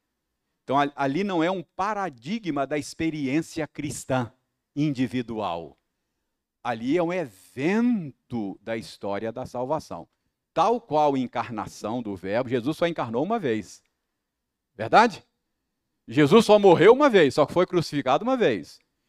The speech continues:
E o Espírito Santo só veio uma vez, pra ficar pra sempre com a igreja. Isso não repete. A segunda vinda também será só uma vez.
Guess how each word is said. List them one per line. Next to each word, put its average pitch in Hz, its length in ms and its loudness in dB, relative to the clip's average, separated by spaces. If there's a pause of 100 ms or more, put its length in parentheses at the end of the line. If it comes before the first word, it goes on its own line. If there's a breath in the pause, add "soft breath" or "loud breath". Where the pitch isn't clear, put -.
(160)
E 170 80 -4
o 190 60 4
Espírito 214 560 6
Santo 233 300 4
só 208 100 10
veio 247 480 10 (920)
uma 123 240 2
vez, 156 200 2
pra 139 100 -2
ficar - 280 -4
pra 196 140 -2
sempre 143 320 -6
com 208 100 -10
a 226 60 -6
igreja. 131 340 -4
Isso 95 120 -14
não 123 80 -6
repete. 131 560 -6 (840)
A 127 140 -6
segunda 202 380 6
vinda 240 300 4
também 214 260 6
será 240 400 6 (920)
só 101 240 -6
uma 196 140 2
vez. 139 380 -6